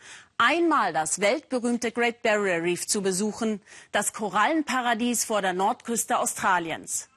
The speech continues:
Und vielleicht beim Schnorcheln oder Tauchen über einige der vierhundert Korallensorten und tausendfünfhundert verschiedenen Fische zu staunen. Das einzigartige Ökosystem ist flächenmäßig etwa so groß wie Deutschland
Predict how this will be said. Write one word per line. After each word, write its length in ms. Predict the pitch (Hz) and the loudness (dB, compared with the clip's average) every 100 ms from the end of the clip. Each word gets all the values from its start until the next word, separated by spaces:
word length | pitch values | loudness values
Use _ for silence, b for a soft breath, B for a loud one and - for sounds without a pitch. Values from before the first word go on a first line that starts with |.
| B B B | B B B
Und 180 | 269 247 | -2 0
vielleicht 520 | - 220 247 349 - | 0 0 0 -2 -2
beim 180 | 214 185 | -2 0
Schnorcheln 760 | - 208 190 277 - 330 320 - | -2 -2 -2 -2 -2 0 0 -2
oder 240 | 165 147 | -4 -4
Tauchen 680 | - 208 247 - 202 202 - | -2 0 0 -2 0 0 0
über 260 | 202 196 | -2 0
einige 360 | 226 294 277 226 | 2 0 0 0
der 160 | 202 | -2
vierhundert 680 | 175 - 320 320 302 269 240 | -4 -4 -4 0 2 2 0
Korallensorten 880 | 220 196 208 294 247 214 202 202 214 | -2 2 2 2 2 2 2 0 -2
und 180 | 208 - | -4 -2
tausendfünfhundert 920 | 214 262 269 - 262 254 247 226 - | -2 2 0 2 0 0 0 0 0
verschiedenen 500 | 208 - 233 220 208 | -2 -2 0 -2 -4
Fische 340 | - 220 214 | -2 -2 -2
zu 140 | - 233 | -4 -2
staunen. 520 | - 190 160 127 - _ _ B B B B | 0 0 0 -8 -16 _ _ B B B B
Das 200 | 220 208 - | -4 -2 0
einzigartige 760 | 285 381 370 - 285 294 254 | 0 2 -2 0 0 0 -2
Ökosystem 840 | 226 254 - 202 170 - 190 160 147 | -2 -4 -4 -4 -2 -4 -4 -4 -4
ist 180 | 165 - | -6 -6
flächenmäßig 960 | - 214 - 285 277 285 285 277 - | -2 0 2 2 4 2 0 -4 -4
etwa 240 | 208 269 185 | -4 -2 -2
so 100 | 196 | -2
groß 300 | 233 254 - | 0 -2 -2
wie 60 | |
Deutschland 720 | 240 262 196 - 131 55 - | 0 0 0 -2 -6 -10 -20